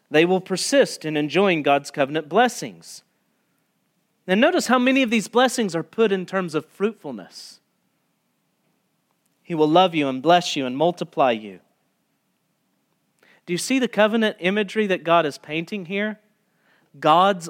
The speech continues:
love for them, their faithfulness to them, him, makes them fruitful as his bride.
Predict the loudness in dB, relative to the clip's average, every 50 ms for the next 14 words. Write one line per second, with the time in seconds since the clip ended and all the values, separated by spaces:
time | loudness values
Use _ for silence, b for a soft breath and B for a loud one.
0 | -14 -8 -2 2 4 4 4 2 0 -4 -10 -18 _ -12 -10 -10 -8 -8 -10 -12
1 | -12 -14 -16 -20 _ _ _ _ _ _ _ _ _ _ _ _ _ _ -4 0
2 | 0 0 0 0 -2 -2 0 0 -2 -4 -8 -12 -10 -10 -10 -10 -12 -14 -16 -12
3 | -8 -6 -6 -6 -6 -8 -12 -16 -18 -20 -20 -20 _ _ _ _ -10 -10 -10 -10
4 | -12 -16 -20 _ _ _ _ _ _ -10 -4 -2 -2 -2 -2 -6 -16 -14 -14 -14
5 | -14 -14 -18 _ _ _ _ _ -16 -12 -10 -10 -10 -12 _ _ -16 -16 -16 -16
6 | -16 -16 -16 -16 -16 -16 -18 -20 -20 -14 -10 -8 -8 -6 -8 -10 -14 -20 _